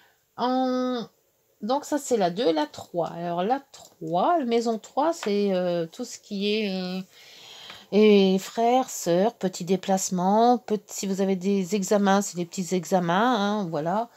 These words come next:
Donc là, vous, bah, c'est, apparemment, je pense que c'est vous. Donc, euh, vous peut-être avoir une visite ou, euh,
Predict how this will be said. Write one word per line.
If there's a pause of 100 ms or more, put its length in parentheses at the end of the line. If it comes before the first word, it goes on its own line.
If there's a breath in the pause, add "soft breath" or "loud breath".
(420 loud breath)
Donc
là,
vous,
bah,
c'est,
apparemment,
je
pense
que
c'est (140)
vous. (360 loud breath)
Donc,
euh,
vous
peut-être
avoir
une
visite (420 loud breath)
ou,
euh,